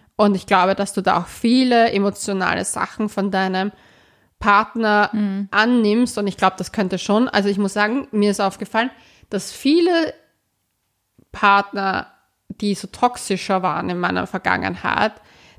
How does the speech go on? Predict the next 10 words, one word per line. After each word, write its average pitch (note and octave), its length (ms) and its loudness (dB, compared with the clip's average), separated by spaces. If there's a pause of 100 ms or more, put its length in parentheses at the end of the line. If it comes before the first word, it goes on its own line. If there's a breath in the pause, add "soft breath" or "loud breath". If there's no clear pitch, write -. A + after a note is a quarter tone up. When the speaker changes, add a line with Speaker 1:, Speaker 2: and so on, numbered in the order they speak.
Speaker 1:
dass - 300 -4
eigentlich G#3+ 400 0
war A3 100 4
das G#3+ 160 -2
dann G#3 340 0
der G3 140 0
Sex - 440 -4
auch B3 280 0
immer D4+ 640 2 (160)
danach, G#3 720 2